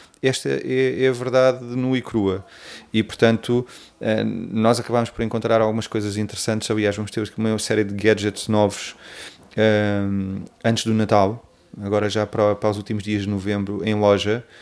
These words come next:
Eh, alguns até vão ter algumas promoções interessantes, eh, que, que vamos, que vamos lançar,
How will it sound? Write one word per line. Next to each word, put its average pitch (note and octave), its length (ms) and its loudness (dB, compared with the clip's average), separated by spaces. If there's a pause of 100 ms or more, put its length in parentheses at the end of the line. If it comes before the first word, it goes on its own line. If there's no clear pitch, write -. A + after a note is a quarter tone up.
(320)
Eh, G#2 560 0
alguns A2 400 2
até A2+ 160 -2
vão A2 140 -2
ter A2 160 0
algumas A2 240 2
promoções A2+ 500 -2
interessantes, - 840 -2
eh, G#2 360 2
que, - 280 -20
que G2+ 100 -10
vamos, G#2+ 320 -2
que - 140 -12
vamos G#2 200 -2
lançar, G#2 640 2